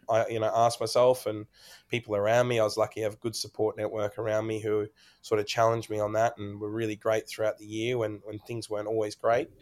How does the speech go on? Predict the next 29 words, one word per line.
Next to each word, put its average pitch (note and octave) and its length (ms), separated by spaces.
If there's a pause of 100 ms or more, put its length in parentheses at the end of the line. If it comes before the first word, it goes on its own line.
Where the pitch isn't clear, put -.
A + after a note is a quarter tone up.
(420)
Um, G#2 540 (560)
and G#2 320 (400)
that's A#2 400
when G#2+ 180
we, G#2 100
yeah, A2 240
we, G#2+ 180
we, G#2+ 160
we A2 120
made G#2+ 260
that G2+ 140
decision A2 420
to, G#2 60
like, G#2+ 180
"Well, G#2+ 300
let, A2+ 240
let's A2+ 200
try G#2+ 240
and G#2 80
get A2 120
the G#2+ 120
N G#2 100
P G#2 200
C A2 260
stuff." A2 340
It A2 100
would A#2 120
have A2 80
been, G#2+ 200